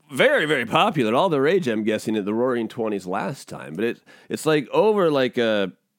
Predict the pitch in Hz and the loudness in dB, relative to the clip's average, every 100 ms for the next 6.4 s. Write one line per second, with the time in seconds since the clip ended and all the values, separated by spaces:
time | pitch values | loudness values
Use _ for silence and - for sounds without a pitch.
0 | _ _ _ _ _ _ _ 165 294 156 | _ _ _ _ _ _ _ 0 2 2
1 | 127 131 123 120 98 - 143 165 110 90 | 2 2 2 2 0 -4 -6 -4 -6 -6
2 | - 202 214 104 90 135 175 135 147 143 | -4 -2 -2 -4 -2 -2 -2 -2 0 0
3 | 139 120 117 101 _ - 95 120 147 - | 0 -2 -2 -6 _ -10 -2 0 -2 -2
4 | 131 - 143 131 69 - _ 67 95 - | -4 -2 -2 0 -2 -12 _ -12 -10 -14
5 | _ _ _ 87 104 127 87 - 117 110 | _ _ _ -6 -2 -2 -2 -2 -2 0
6 | 139 151 117 123 | 0 0 0 -4